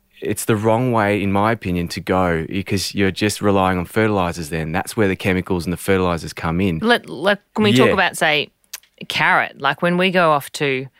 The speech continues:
Speaker 2: unnamed supermarket to
Speaker 1: Yeah.
Speaker 2: get our bag of carrots,
Speaker 1: Yeah.
Speaker 2: what are we getting versus your carrot? Like, how's your carrot come up?
Speaker 1: A, a ca-, commercial carrot would be potentially weeded through a herbicide,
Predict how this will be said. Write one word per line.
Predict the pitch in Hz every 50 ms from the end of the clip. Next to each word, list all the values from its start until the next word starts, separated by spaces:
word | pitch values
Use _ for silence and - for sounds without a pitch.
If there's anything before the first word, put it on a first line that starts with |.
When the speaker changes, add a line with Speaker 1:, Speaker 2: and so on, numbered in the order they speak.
| _ _ _ _ _ _ _ _ _ - -
Speaker 2:
unnamed | 160 160 156 151 151 143 131 131 127
supermarket | - - 156 160 151 151 127 110 104 123 - - - - - _ _
to | - - -
Speaker 1:
Yeah. | 101 98
Speaker 2:
get | 147 143
our | 143 131 131
bag | 120 143 139 131 127
of | 120 123
carrots, | - - 147 135 123 120 127 - - - - - - - -
Speaker 1:
Yeah. | - 95 95 92
Speaker 2:
what | 190 214
are |
we | 233 247
getting | 196 170 202 202 196 180 160
versus | 156 165 156 - 156 151 135
your | 147 151 165 170
carrot? | - - 127 107 92 - - -
Like, | - 151 151 -
how's | - - 170 170 175 175 156
your | 151 156 156 165 160 _ _ _ _ _ _ - _ -
carrot | - - 165 147 135 - _ -
come | - - 139 135 135
up? | 139 127 - _ _ _ _ _ _ _ _ _ _ -
Speaker 1:
A, | 117 117 - 120
a | 120
ca-, | - - 131 131 120
commercial | - 131 120 123 131 151 - - 165 147
carrot | - - 120 110 107 104 98 - -
would | 101 101 90
be | - 107 98 95 92 - _ _ _ -
potentially | - 104 - - 123 120 120 - 117 104
weeded | 95 92 98 98 95 95 87
through | - - 98 92 92 90 90 87 90 85 87 - _ _ _ _ -
a | - 82
herbicide, | 80 98 98 85 90 - - 87 92 - -